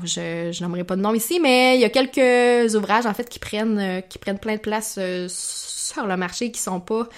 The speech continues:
euh, selon moi, qui sont pas nécessairement, euh, complets ou qui sont pas, euh,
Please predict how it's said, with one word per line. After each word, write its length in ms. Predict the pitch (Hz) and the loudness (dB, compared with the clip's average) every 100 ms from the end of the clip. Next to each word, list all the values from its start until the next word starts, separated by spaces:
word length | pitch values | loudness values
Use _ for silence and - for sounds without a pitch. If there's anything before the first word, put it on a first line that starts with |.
| - - _ - | -20 -20 _ -8
euh, 440 | 175 170 165 156 - | -6 -6 -8 -10 -12
selon 260 | - 233 | -10 -6
moi, 160 | 185 208 | -4 -4
qui 140 | 214 | -4
sont 340 | - 185 175 175 - | -6 -4 -6 -8 -10
pas 120 | - 208 | -4 -2
nécessairement, 720 | 196 190 190 180 190 196 214 - - - - | -2 -4 -4 -4 -2 -4 -4 -8 -20 -20 -8
euh, 220 | 185 175 | -4 -4
complets 480 | 175 208 190 214 220 | -2 -2 0 2 2
ou 40 | |
qui 80 | 214 | 0
sont 160 | 196 185 | -4 -4
pas, 440 | 208 196 190 190 | 0 2 2 0
euh, 400 | - 165 160 127 | -2 -4 -4 -8